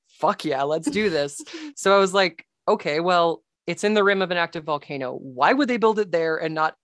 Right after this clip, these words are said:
Speaker 1: anywhere else? <laughs> Because that's extraordinarily
Speaker 2: <laughs>
Speaker 1: dangerous. Okay, well, it's gotta be somewhere very far north, so it's, like, one of the only warm parts of an extraordinarily cold environment. Okay, it's also, like,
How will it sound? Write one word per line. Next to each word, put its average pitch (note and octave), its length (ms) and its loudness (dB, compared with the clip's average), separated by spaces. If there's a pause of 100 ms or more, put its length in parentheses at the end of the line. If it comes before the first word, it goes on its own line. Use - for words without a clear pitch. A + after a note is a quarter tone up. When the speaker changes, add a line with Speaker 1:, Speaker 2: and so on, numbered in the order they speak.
Speaker 1:
anywhere G3 440 0
else? - 340 -4
<laughs> - 40 -2
Because E4+ 280 -2
that's E4+ 200 0
extraordinarily F#3+ 760 2
Speaker 2:
<laughs> F3+ 120 -2
Speaker 1:
dangerous. D#3 420 -6 (420)
Okay, G3 240 2
well, F3 260 4
it's E3 200 -6
gotta E3+ 220 0
be D#3+ 380 -4
somewhere F3+ 600 -2
very E3 240 -4
far G#3 240 -2
north, C#3 320 -8
so D3+ 320 -4
it's, D3 240 -4
like, D3+ 180 -4
one D#3+ 160 -2
of D3 80 -4
the D#3+ 160 -10
only D#3+ 420 -2
warm D#3 460 -2
parts - 420 -4
of D3+ 140 -6
an D3 80 -8
extraordinarily D3 600 -6
cold D3+ 240 -8
environment. D#3 580 -2 (360)
Okay, A3 440 2
it's F3+ 160 -8
also, F#3 340 0
like, E3+ 300 -6